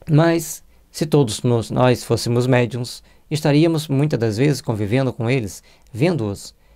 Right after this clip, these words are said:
interagindo com esses nossos irmãos que partiram. Ó Jesus, acende essa luz, acende a luz do amor, acende a luz da compreensão,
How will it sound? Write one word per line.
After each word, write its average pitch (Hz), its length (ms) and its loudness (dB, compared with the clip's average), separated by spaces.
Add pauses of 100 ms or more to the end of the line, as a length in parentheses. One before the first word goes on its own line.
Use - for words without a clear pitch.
(600)
interagindo 131 800 0 (260)
com 127 100 -2
esses 117 220 -4
nossos 107 300 -4
irmãos 98 300 -4
que - 80 -8
partiram. - 440 -8 (2750)
Ó 147 180 6
Jesus, 92 720 -2 (720)
acende 143 540 4
essa 110 180 -2
luz, 90 520 -8 (380)
acende 160 320 4
a 151 60 6
luz 143 180 4
do 139 80 2
amor, 123 400 2
acende 139 380 0
a - 20 2
luz 120 140 2
da 117 80 2
compreensão, 120 680 -2